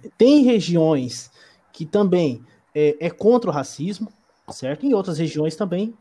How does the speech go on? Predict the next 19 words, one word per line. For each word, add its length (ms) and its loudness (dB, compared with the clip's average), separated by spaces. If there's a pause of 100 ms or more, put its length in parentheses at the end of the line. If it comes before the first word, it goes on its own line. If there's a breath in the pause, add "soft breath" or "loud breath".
(100)
que 220 -8
não 100 2
estão 260 -6
nem 180 -4
aí, 120 -4
como 340 -4
no 140 -2
caso, 420 -2
por 140 -6
exemplo, 300 -6
da 120 0
Espanha 400 -2
punir 320 0
o 60 2
jogador, 560 0
ele 160 -2
está 160 -4
sofrendo 420 -4
racismo, 560 -6